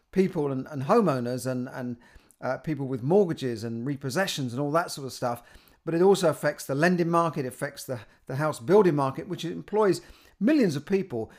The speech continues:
If you look around and see all these construction sites and people doing stuff to their houses and, uh, new builds going on and, and buildings being repurposed for,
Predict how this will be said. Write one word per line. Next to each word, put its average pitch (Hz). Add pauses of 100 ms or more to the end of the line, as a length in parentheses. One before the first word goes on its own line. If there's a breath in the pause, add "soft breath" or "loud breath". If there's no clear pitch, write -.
(140 soft breath)
If -
you 202
look 240
around 190
and 165
see 175
all 165
these 151
construction 147
sites 127
and 127 (320 soft breath)
people 151 (120)
doing 175
stuff -
to 147
their 143
houses 139
and, 120 (460 soft breath)
uh, 123 (200)
new 165
builds 165
going 127
on 120
and, 127
and 127
buildings 160
being 131
repurposed 151
for, 127